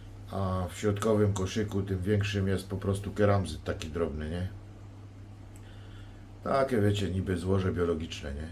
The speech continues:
Ale według mnie keramzyt też, też robi robotę, nie? Też tam te złoże biologiczne, tam coś działa, nie? W nim. No. No i co? No i to tyle, tyle z tego. Powiem wam tak, y, na temat jeszcze ryb wam powiem,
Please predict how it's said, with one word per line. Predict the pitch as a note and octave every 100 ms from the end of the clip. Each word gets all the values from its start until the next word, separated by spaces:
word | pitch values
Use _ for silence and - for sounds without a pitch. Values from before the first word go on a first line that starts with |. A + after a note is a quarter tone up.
| - -
Ale | A#2 A#2 A#2+ G#2 G2 -
według | A2+ G#2 G#2
mnie | A2
keramzyt | G#2+ G#2+ G#2+ G2 F#2+
też, | G#2+ G2+ - -
też | G#2 F#2
robi | F2 F2 E2+
robotę, | E2 D#2+ D#2+ D#2
nie? | C#2 D2+ - - - - - - - - - -
Też | G2+ G2
tam | G2 F2 E2+ -
te | F2+
złoże | E2+ F#2 F2
biologiczne, | E2 F2 D#2+ G2 - F2+
tam | D#2+ E2 D#2+
coś | F2+ D#2+
działa, | D#2 E2+ D2 C#2
nie? | D#2+
W | - -
nim. | C2+ - - - - - - -
No. | - - - - - - - - - - - - - - - - -
No | G#2 A2+
i | A2+
co? | G2+ G2 F2
No | A2 C3
i | C#3+
to | C#3 C#3
tyle, | D#3 D3+ C3+ G2+ G#2+ G2+
tyle | A#2 A#2+
z | A2
tego. | - A#2 A2+ A#2+ A2+ - -
Powiem | B2 C#3 C3+
wam | C3+
tak, | C3+ A#2 G#2
y, | G#2 G2+ F#2+ F2+ F#2
na | G#2
temat | B2 B2 A#2+ G2+ -
jeszcze | A2 A2 - A2+
ryb | A2+ C3+ -
wam | G#2 G#2 G#2
powiem, | A2+ G#2+ A2+ G#2